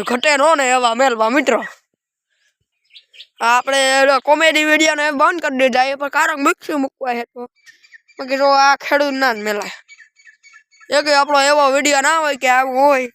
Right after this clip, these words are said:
કંઈ ઘટે નહીં. ના જો, રેકડો તૂટી ગયો, એ હાજો કરાવવાનો છે.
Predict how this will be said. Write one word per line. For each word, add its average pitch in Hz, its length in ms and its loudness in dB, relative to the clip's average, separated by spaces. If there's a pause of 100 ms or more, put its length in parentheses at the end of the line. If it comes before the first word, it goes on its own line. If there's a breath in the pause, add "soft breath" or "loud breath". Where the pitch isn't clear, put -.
(520 soft breath)
કંઈ 285 200 -6
ઘટે 269 320 -6 (100)
નહીં. 302 260 -2
ના 269 160 -2
જો, 285 220 -2
રેકડો 277 360 -4
તૂટી 302 400 -10
ગયો, 302 180 -2
એ 285 140 -4
હાજો 277 340 0
કરાવવાનો 277 520 -4
છે. 320 180 -6